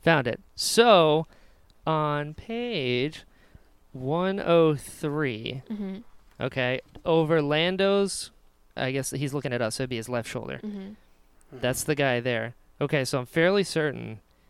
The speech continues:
Speaker 1: that might also be Brian Herring, 'cause that's the same species as Hirang Brian, who's on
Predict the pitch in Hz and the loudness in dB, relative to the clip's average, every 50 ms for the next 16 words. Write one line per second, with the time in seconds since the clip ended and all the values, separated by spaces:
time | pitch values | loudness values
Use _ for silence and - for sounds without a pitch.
0 | - _ _ - - 143 135 147 143 139 - - 135 143 135 - 147 135 127 127 | -20 _ _ -4 -2 -2 0 0 -2 -2 -2 -2 -2 -2 0 -2 -4 -2 -2 -4
1 | 120 123 117 113 113 113 131 143 131 - - - - 127 135 131 - - 127 117 | -4 -4 -4 -4 -4 -6 -6 -6 -6 -8 -12 -10 -8 -6 -6 -6 -6 -8 -8 -8
2 | - - - 151 143 147 151 151 - - - - 156 151 147 - - 127 123 123 | -6 -4 -2 -2 -2 -2 -2 -4 -6 -8 -4 -2 -2 -2 -2 -4 -8 -10 -10 -10
3 | 117 - - _ _ _ _ _ _ _ - - 156 156 156 143 139 135 131 135 | -10 -12 -16 _ _ _ _ _ _ _ -4 0 2 2 2 2 2 0 0 -2
4 | 131 - - - - - _ _ _ - - - 170 165 156 156 151 147 143 127 | -4 -8 -10 -12 -14 -20 _ _ _ -10 -2 2 2 4 4 2 2 0 -4 -4
5 | 127 147 165 180 165 135 120 120 123 123 - 147 143 139 131 131 - 143 139 131 | -4 -2 -2 0 0 -2 -2 -4 -6 -6 -4 -2 -2 -2 -2 -4 -4 -4 -2 -2
6 | 127 127 123 123 127 131 131 | -4 -4 -6 -8 -12 -14 -14